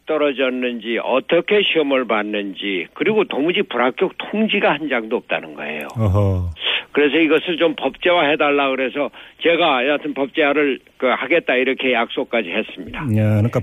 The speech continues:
Speaker 2: 불합격 통보라도 좀 해달라 이런 그 요청이었군요.
Speaker 1: 그렇죠. 이
Speaker 2: 예.
Speaker 1: 저 아직 인권 문제 같아요.
Speaker 2: 음,
Speaker 1: 어,
Speaker 2: 예.
Speaker 1: 그리고 그 청년 창업자들한테는 사업자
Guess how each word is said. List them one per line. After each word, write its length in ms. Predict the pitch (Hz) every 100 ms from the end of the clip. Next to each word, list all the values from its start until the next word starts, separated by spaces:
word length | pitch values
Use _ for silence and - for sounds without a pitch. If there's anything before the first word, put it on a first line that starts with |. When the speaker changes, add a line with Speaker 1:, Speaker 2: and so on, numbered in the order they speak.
| -
Speaker 2:
불합격 380 | 147 170 190
통보라도 480 | - - 247 233 208
좀 140 | 175 156
해달라 280 | 156 139
이런 380 | 120 113 131 120
그 360 | - 110 107 98
요청이었군요. 680 | 104 - 104 147 151 120 -
Speaker 1:
그렇죠. 240 | 156 156
이 220 | 156 165
Speaker 2:
예. 40 | 196
Speaker 1:
저 260 | 156 151 -
아직 180 | 143 160
인권 480 | 160 151 196 233 240
문제 280 | 214 170 143
같아요. 640 | 113 98 120 117 113 156
Speaker 2:
음, 200 | 113 117 120
Speaker 1:
어, 280 | 113 107 117 123 127 123 113 - 92
Speaker 2:
예. 120 | 90
Speaker 1:
그리고 420 | 92 135 135 151 143 _ -
그 160 | 135 135 -
청년 300 | 170 180 175
창업자들한테는 1700 | - 170 180 156 - 147 135 143 139 135 123 131 123 131 170 120 90 - - - - - - -
사업자 340 | 214 220 220